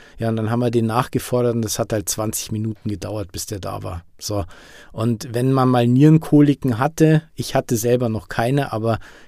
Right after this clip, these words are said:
die Patienten, die ich bisher so hatte, die haben nicht gejubelt darüber. Also die waren schon froh, wenn die Schmerzen <laughs> irgendwann weg waren.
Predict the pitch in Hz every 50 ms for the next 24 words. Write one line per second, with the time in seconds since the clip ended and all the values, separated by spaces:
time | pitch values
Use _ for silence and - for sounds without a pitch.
0 | - - 127 120 - 123 113 - - - 123 123 131 151 - 131 123 123 - -
1 | 120 117 - - - 120 - - 127 117 107 117 113 101 120 120 - - 123 107
2 | - 117 113 107 120 120 117 117 123 - - - - 127 113 110 120 127 127 123
3 | 117 95 - 104 104 87 101 104 98 101 104 104 104 101 95 98 107 107 107 92
4 | - - - - - - - - 120 117 127 127 123 - - 131 127 123 - -
5 | - 120 139 131 131 123 123 120 - - - 117 123 131 - - - 110 117 120
6 | - - 135 - - 147 - 117 113 113 - - - - 120 123 131 139 147